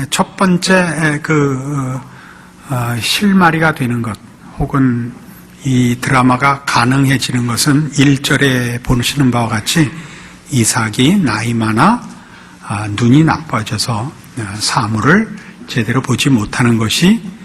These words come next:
이제 이 사기를 치게 되는, 어, 기회를 제공합니다. 그럼에도 불구하고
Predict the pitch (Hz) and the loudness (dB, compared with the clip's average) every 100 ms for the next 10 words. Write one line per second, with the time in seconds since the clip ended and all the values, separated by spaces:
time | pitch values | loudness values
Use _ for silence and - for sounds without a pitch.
0 | - - - - 104 110 110 104 - 143 | -20 -16 -10 -4 -4 -2 0 0 0 -2
1 | - 123 123 110 - - 202 156 123 110 | 0 2 2 0 -2 -2 0 -2 -2 -4
2 | 104 175 262 - - - - 127 107 101 | 2 2 2 -2 -16 -20 -12 -8 -8 -4
3 | - 117 113 127 143 - 117 117 104 104 | 0 2 2 2 2 0 -2 0 -4 -4
4 | 98 - - - - - - - - - | -6 -8 -14 -18 -20 -20 -20 -20 -20 -20
5 | - - - - - - - - - 156 | -20 -20 -20 -12 -12 -12 -20 -6 2 4
6 | 175 175 165 160 160 151 156 214 214 - | 6 4 2 2 4 2 2 0 0 -6